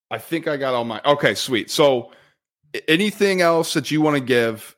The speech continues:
before we get out of here? I know you like to play sometimes some, some funky ones. Anything that you like, not official, but, uh,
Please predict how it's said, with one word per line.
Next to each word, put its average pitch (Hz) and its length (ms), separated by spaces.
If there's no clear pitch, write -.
before 143 340
we 143 80
get 131 140
out 120 160
of 117 80
here? 123 60
I 120 40
know 123 100
you 131 140
like 135 140
to 127 80
play 131 220
sometimes 123 420
some, 110 180
some 117 160
funky 139 380
ones. 127 340
Anything 143 320
that 127 160
you 127 100
like, 117 280
not 131 160
official, 123 560
but, 110 340
uh, 104 320